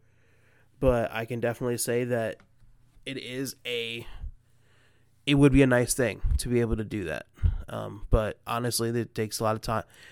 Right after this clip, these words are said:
There'll be a lot of time between this episode and getting to that point, but I'm willing to do the work, and hopefully if anybody can connect with me at any point and wanna listen and show support,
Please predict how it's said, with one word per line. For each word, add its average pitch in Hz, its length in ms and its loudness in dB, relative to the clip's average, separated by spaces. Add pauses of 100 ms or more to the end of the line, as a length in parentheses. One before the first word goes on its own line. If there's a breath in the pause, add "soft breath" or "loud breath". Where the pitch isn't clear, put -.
There'll 135 120 2
be 127 80 4
a 123 60 6
lot 120 180 6
of 120 60 0
time 127 240 4
between 117 500 -2
this 117 300 -2
episode 127 580 0
and 107 240 -2 (480 soft breath)
getting 131 260 4
to 131 120 6
that 120 260 6
point, 143 300 6
but 113 240 6
I'm 123 240 2
willing 127 240 4
to 120 40 2
do 123 60 6
the 120 100 4
work, 113 400 2
and 107 300 -4
hopefully 120 460 4
if 113 100 0
anybody 117 540 0 (640 soft breath)
can 120 400 0 (480)
connect 143 640 2
with 190 160 -6
me 196 140 0
at 196 100 0
any 202 160 -2
point 202 400 2
and 127 240 0
wanna 131 180 6
listen 147 460 4
and 110 160 2 (480 soft breath)
show 143 240 6
support, 139 580 8